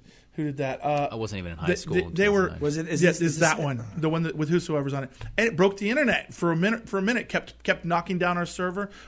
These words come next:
Speaker 1: We had so many people from all over the world for the very first time getting a, a free album when the birth of the M P three
Speaker 3: Right, right.
Speaker 1: era, and, and God blessed us, and because of that, God gave us the nations.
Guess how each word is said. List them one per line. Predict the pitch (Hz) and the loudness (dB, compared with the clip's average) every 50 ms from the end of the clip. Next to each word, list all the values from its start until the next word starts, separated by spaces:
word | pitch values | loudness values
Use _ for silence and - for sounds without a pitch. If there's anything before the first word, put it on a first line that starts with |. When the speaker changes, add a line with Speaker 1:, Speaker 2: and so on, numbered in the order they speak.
| - | -8
Speaker 1:
We | - 202 220 | -4 -2 -2
had | 202 196 175 - | -2 -2 -4 -4
so | - - - 185 190 | -6 -6 -4 -4 -2
many | 196 196 196 | -2 -2 -2
people | 185 202 196 175 190 | -4 -4 -6 -6 -6
from | 185 - 165 - | -6 -8 -6 -4
all | - 156 165 175 | -4 -2 -2 -2
over | 180 170 165 | -2 -4 -4
the | 165 | -4
world | 151 156 156 151 143 147 | -2 0 -2 -2 -2 -4
for | 147 | -6
the | 139 | -6
very | 131 143 160 165 160 | -6 -6 -6 -6 -6
first | - - 165 147 - - | -6 -8 -8 -8 -8 -8
time | - 156 151 143 | -8 -8 -6 -6
getting | 143 143 143 139 | -6 -6 -6 -6
a, | 131 - - - - - - | -8 -10 -14 -20 -16 -12 -12
a | |
free | 139 - - - 165 160 160 | -12 -8 -2 0 0 0 0
album | - 143 151 147 147 143 | 0 0 0 0 0 -2
when | 139 135 143 | -2 -2 -4
the | 139 | -4
birth | 127 120 147 139 135 - - | -2 0 2 2 2 0 -2
of | 151 139 | -6 -4
the | 131 131 - | -6 -8 -8
M | 139 143 139 | -8 -10 -8
P | - 147 139 | -8 -8 -8
three | - - 147 143 139 135 135 123 | -10 -10 -10 -8 -8 -8 -8 -8
Speaker 3:
Right, | 131 127 123 120 - | -6 -6 -6 -6 -6
right. | - 123 151 | -6 -2 -2
Speaker 1:
era, | 151 147 147 143 135 127 - - - - - - | 0 0 0 -2 -2 -4 -8 -14 -20 -16 -8 -4
and, | 175 175 170 170 170 - | -2 0 0 0 -2 -2
and | 196 185 175 | -2 -2 -2
God | 185 233 214 220 214 170 | -2 -6 -6 -6 -8 -8
blessed | - 220 220 247 247 240 - - | -10 -8 -6 -6 -6 -4 -4 -6
us, | 156 170 - | -4 -4 -2
and | 190 | -2
because | 185 190 190 - 302 311 285 | -2 -2 -4 -4 -6 -4 -4
of | 269 185 | -2 -2
that, | 185 156 - 156 | -2 -4 -4 -4
God | 156 170 160 151 | -6 -6 -6 -4
gave | 147 160 156 156 | -4 -6 -4 -6
us | 165 - | -8 -8
the | - 196 | -8 -8
nations. | 202 226 311 302 - - - - - | -6 -6 -6 -8 -8 -10 -14 -16 -18